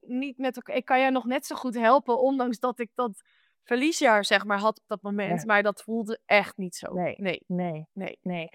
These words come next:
Speaker 2: En, en
Speaker 1: Nee.
Speaker 2: hoe, hoe is het, eh, hoe is het met je, met jouw man, eh, in, in, in de tijd dat jij we-, ben-, weer bent gestart met, met, met jouw, eh, bedrijf? Dus het
Speaker 1: Ja,
Speaker 2: gaat.
Speaker 1: die, eh,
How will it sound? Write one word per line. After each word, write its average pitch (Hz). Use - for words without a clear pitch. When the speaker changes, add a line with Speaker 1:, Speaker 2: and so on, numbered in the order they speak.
Speaker 2:
En, 208
en 202
Speaker 1:
Nee. 220
Speaker 2:
hoe, 240
hoe 226
is 233
het, -
eh, 202
hoe 214
is 208
het 202
met 202
je, 220
met 196
jouw 180
man, 208
eh, -
in, 208
in, 208
in 196
de 208
tijd 202
dat 202
jij 196
we-, 185
ben-, 185
weer 185
bent 190
gestart -
met, 180
met, 180
met 180
jouw, 180
eh, 175
bedrijf? 202
Dus 147
het 143
Speaker 1:
Ja, 220
Speaker 2:
gaat. 175
Speaker 1:
die, 240
eh, 214